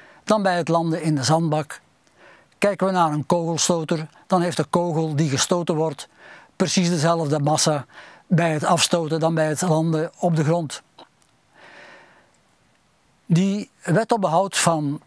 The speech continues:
massa is helemaal geldig in de scheikunde. En we kunnen dat, eh, zien, eh, in het, eh, Museum van Art et Métier in Parijs,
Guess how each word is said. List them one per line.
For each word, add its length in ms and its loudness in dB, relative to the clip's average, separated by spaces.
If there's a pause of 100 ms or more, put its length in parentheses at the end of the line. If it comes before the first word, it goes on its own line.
(220)
massa 560 2 (400)
is 380 -2 (160)
helemaal 500 0
geldig 400 0
in 180 0
de 80 -2
scheikunde. 680 0 (1000)
En 280 0
we 120 0
kunnen 260 0
dat, 400 0
eh, 160 0 (240)
zien, 600 2 (400)
eh, 160 2 (300)
in 500 -2
het, 400 0
eh, 260 -4
Museum 460 2
van 180 0
Art 240 2
et 160 -2
Métier 580 -2
in 340 -2
Parijs, 600 0